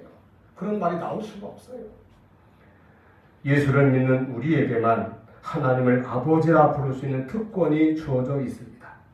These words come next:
그뿐이 아니라 우리가 성령을 받을 때에 성령께서 우리 마음에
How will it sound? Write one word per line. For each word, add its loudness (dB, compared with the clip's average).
그뿐이 2
아니라 6
우리가 4
성령을 4
받을 2
때에 0
성령께서 2
우리 2
마음에 6